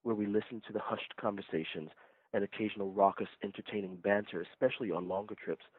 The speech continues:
or when the driver was feeling particularly gregarious. I kept my comments to a minimum, since after all I was passing as Cuban. Yanidis and her friends agreed that rolling up in a taxi was not very respectful of Marilisa,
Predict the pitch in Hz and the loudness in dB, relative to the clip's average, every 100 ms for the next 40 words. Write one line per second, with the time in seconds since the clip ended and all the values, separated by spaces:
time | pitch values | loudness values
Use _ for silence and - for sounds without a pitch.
0 | - _ - 107 104 87 98 98 - - | -20 _ -8 -2 -2 0 4 4 4 -4
1 | - 104 95 - 107 120 113 101 87 82 | -4 -2 -2 -6 -8 -6 -4 -4 -4 -8
2 | - 95 90 85 - - - _ _ _ | -6 0 0 -2 -8 -18 -20 _ _ _
3 | _ _ _ _ _ _ - 139 - 117 | _ _ _ _ _ _ 0 2 2 2
4 | 127 139 - 101 98 - - 101 110 127 | 2 0 -2 0 -2 -4 -6 -2 2 2
5 | 92 85 - - _ _ 113 117 113 - | 0 -4 -14 -20 _ _ 0 4 4 4
6 | 110 90 90 87 90 - _ - 113 107 | 0 2 0 -2 -8 -16 _ 4 4 4
7 | 98 85 - - 117 82 85 _ _ _ | -4 -6 -8 -8 -8 -8 -14 _ _ _
8 | _ _ _ _ _ _ _ _ _ _ | _ _ _ _ _ _ _ _ _ _
9 | 135 135 175 185 117 113 - 107 101 101 | 2 4 4 4 0 -6 -6 -2 -2 -4
10 | 104 113 117 101 101 110 113 107 104 - | -4 -2 0 0 -2 -4 -2 0 0 0
11 | 90 - 110 - 101 98 117 - 107 95 | -4 -2 -6 -4 -10 -2 4 4 4 0
12 | 92 - 104 - 92 90 92 90 101 113 | -2 -4 -4 -2 -6 -6 -6 -6 -6 -4
13 | 98 | -4